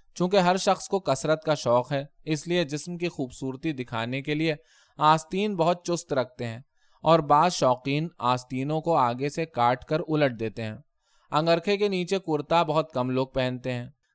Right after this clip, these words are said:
قلعے والوں کے انگرکھوں کے اوپر جامہ دار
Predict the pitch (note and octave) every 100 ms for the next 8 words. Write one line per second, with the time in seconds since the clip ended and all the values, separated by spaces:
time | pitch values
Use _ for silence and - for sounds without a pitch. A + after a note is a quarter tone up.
0 | _ E3+ F3+ G#3 F#3+ D#3+ E3+ F3+ F#3+ D3+
1 | C3 C3 E3+ E3+ E3+ C3 A#2+ C#3 E3+ -
2 | - C3+ C3+ C#3+ D3 C3+ C#3+